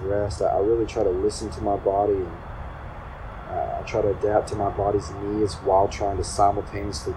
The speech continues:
push it through these workouts. And so I started working out, I started eating, eating clean, and I've seen some really good results, and, uh, I'm, I'm happy with the way that I look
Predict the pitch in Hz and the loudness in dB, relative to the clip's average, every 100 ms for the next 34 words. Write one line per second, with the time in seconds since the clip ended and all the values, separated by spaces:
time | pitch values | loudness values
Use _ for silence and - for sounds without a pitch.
0 | - 107 - - - - - 101 101 101 | 0 0 0 -2 -2 -10 -6 -4 -4 -4
1 | - 95 101 101 101 107 - - - - | -2 -2 -2 0 -2 -2 -8 -12 -12 -12
2 | - - - - 101 - 120 107 110 117 | -12 -12 -10 -4 0 6 8 10 8 6
3 | 110 104 113 117 104 107 98 104 110 110 | 2 2 2 2 0 0 0 -2 -6 -6
4 | 107 - - 113 110 - 113 110 117 120 | -6 -8 -10 -10 -10 -6 -4 -2 -2 -2
5 | 92 85 - - - - - - - - | -4 -6 -12 -12 -12 -12 -12 -12 -12 -12
6 | - 104 - 147 156 117 117 123 120 117 | -2 -2 0 -2 -2 0 4 6 6 4
7 | 104 - 107 143 131 - - - 101 98 | 2 4 6 8 4 -4 -12 -12 -10 -8
8 | 95 92 87 95 90 - - - - - | -6 -4 -4 -6 -10 -10 -10 -10 -10 -10
9 | - - - - - - 113 113 - - | -12 -12 -12 -12 -10 -4 -2 -2 -6 -8
10 | - 113 104 - 156 170 143 110 98 - | -6 -4 -4 -6 0 0 2 2 2 2
11 | 87 85 85 82 78 80 | 4 2 2 -2 -2 -2